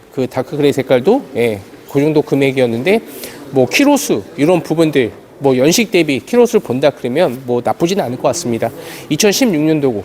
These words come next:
지금이 뭐 팔 년 정도 탔다고 이만 킬로 탔다 그러면 정석적인 주행하신 차량이에요.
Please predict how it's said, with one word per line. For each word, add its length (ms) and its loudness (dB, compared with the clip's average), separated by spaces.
지금이 480 0
뭐 140 -2
팔 180 0
년 140 4
정도 200 0
탔다고 440 -2
이만 320 2
킬로 160 -6
탔다 260 -2
그러면 360 0
정석적인 560 0
주행하신 520 -4
차량이에요. 520 0